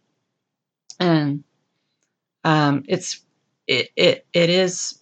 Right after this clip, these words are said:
really igniting my imagination, making me wanna work on my other series that I've set aside for now to get Dominion finished. But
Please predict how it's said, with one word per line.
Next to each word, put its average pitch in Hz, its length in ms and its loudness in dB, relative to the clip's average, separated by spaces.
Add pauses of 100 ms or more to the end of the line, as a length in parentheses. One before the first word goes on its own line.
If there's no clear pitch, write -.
really 165 640 -2
igniting 156 480 -2
my 147 100 -4
imagination, 143 1120 -2
making 175 400 0
me 156 120 0
wanna 139 180 0
work 139 240 0
on 131 340 -2
my 135 220 -4
other - 260 2
series 143 560 -6 (380)
that 156 100 -2
I've 151 180 -2
set - 240 -4
aside 165 560 0
for 151 160 -6
now 139 200 -2
to 139 140 -14
get 139 220 -6
Dominion 143 420 -6
finished. 139 480 -8
But 139 180 -4